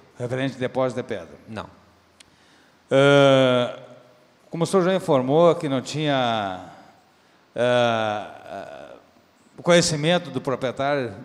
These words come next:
Speaker 1: da, da referida propriedade particular, eh, eu gostaria que o senhor citasse pra nós, de fato, eh, até pra testificar,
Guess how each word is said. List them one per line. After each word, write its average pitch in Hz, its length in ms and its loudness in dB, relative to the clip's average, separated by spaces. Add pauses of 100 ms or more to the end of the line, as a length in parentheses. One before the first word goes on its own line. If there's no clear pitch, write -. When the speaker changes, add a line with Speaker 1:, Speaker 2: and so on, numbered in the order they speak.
Speaker 1:
da, 104 560 -8 (140)
da 113 80 -6
referida 117 640 -6 (180)
propriedade 113 480 -6
particular, 110 920 -6 (500)
eh, 139 340 4
eu 165 100 4
gostaria 202 520 2
que 214 60 -14
o - 20 -12
senhor 196 200 0
citasse 160 540 0
pra 127 200 -6
nós, 127 260 0
de 120 100 -2
fato, 117 720 -2 (560)
eh, 117 520 0
até 120 200 -2
pra 165 120 0
testificar, 147 1040 -2